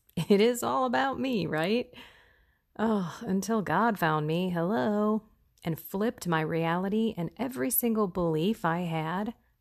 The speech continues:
upside down. And honestly, transformed everything about my life.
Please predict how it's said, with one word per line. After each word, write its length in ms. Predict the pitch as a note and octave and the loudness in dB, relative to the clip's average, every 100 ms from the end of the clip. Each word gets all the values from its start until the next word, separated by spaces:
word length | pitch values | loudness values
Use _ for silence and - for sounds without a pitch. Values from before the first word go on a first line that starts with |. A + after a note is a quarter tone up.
| - | -2
upside 720 | F#3+ F#3+ - - D#3+ D#3+ D#3+ | -2 0 -2 0 0 0 -2
down. 420 | D3+ C#3 C#3 - - _ _ _ _ _ _ _ _ _ - | -4 -6 -6 -8 -12 _ _ _ _ _ _ _ _ _ -2
And 240 | E3+ E3+ - _ | 0 0 -6 _
honestly, 480 | G3+ A#3 F#3+ - C3+ | 2 2 2 -2 -4
transformed 580 | - G3 F#3+ - F3 E3 - | -2 -2 -2 0 -2 -2 0
everything 560 | A3 F#3+ F3 - E3 | -2 0 -6 -4 -6
about 280 | D3 D3+ D3 | -2 -4 -4
my 140 | D#3+ D#3 | -4 -4
life. 500 | E3 C3 - - | -4 -6 -8 -16